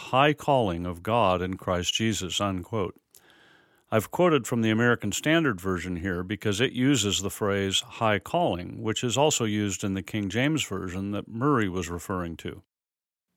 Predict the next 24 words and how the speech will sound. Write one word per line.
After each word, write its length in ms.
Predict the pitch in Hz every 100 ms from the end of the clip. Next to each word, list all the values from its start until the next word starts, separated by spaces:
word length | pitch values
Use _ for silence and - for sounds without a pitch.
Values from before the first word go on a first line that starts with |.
| _ _ _ _
And 200 | 147 190
we 100 | 185
see 240 | - 131 127
that 160 | 120
the 100 | 120
calling 460 | - 135 135 131 113
is 140 | 107
holy 420 | - 208 196 90
by 160 | 95 101
looking 340 | 110 131 147
at 120 | 135 -
what 240 | 120 -
Paul 240 | 127 120
wrote 240 | 113 123 -
to 80 | 113
Timothy 580 | - 196 202 - 95
in 140 | 98 104
Second 400 | - 123 123 -
Timothy 440 | 151 165 135 95
one, 480 | 95 120 147 104 107
verses 380 | 107 110 113 98
eight 200 | 101 -
and 120 | 104
nine, 460 | 120 135 92 65